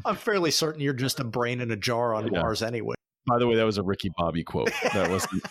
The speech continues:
Speaker 2: that, that wasn't a, a Matt original. So, uh, we tried to salvage Neptune. Not a whole lot we could do, but Triton's a possibility.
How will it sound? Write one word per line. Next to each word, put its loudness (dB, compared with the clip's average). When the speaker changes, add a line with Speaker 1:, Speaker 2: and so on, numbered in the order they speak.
Speaker 2:
that, -2
that 2
wasn't 2
a, 2
a -6
Matt 0
original. -2
So, 2
uh, 4
we 2
tried 4
to 2
salvage 2
Neptune. 0
Not 4
a 4
whole 4
lot 4
we 2
could -2
do, 2
but 0
Triton's 0
a -4
possibility. -2